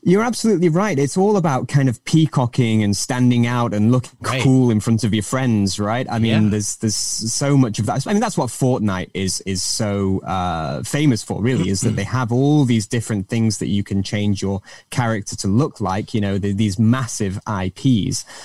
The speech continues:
Speaker 2: Yeah.
Speaker 1: uh, that are in there. So these kids are running around like James Bond or whatever, you
Speaker 2: Mm-hmm.
Speaker 1: know, and that's, and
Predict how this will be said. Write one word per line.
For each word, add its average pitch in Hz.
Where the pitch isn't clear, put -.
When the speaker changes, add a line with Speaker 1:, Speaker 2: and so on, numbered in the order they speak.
Speaker 2:
Yeah. 123
Speaker 1:
uh, 101
that 98
are 98
in 127
there. 87
So 127
these 131
kids 131
are 127
running 127
around 127
like 127
James 131
Bond 135
or 98
whatever, 101
you 101
Speaker 2:
Mm-hmm. 98
Speaker 1:
know, 117
and 113
that's, 98
and 110